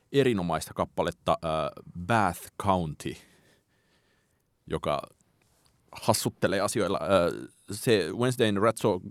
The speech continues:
God-levy, joka ilmestyy, on mielestäni lienee parasta rockimusaa,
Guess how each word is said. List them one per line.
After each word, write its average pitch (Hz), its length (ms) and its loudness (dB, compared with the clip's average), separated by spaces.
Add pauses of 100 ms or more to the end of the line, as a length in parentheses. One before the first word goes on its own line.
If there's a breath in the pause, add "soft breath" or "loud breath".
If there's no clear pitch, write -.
(140)
God-levy, 95 640 4
joka 82 240 -2
ilmestyy, 85 520 -2
on 78 180 -6
mielestäni 82 540 -6 (1080 soft breath)
lienee 95 520 2
parasta 87 520 2 (160)
rockimusaa, 80 720 -4